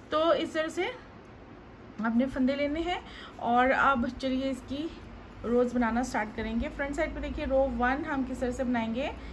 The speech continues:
अ, border वगैरह सब कुछ डाल लेंगे। उसके बाद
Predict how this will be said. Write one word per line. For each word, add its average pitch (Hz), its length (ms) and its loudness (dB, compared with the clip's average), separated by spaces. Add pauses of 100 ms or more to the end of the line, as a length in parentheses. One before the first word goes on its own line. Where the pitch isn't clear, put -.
(460)
अ, 240 160 6
border 240 300 6
वगैरह 302 400 2
सब 302 240 -4
कुछ 269 120 -6
डाल 233 240 4
लेंगे। 240 400 0 (380)
उसके 311 280 -4
बाद 269 360 2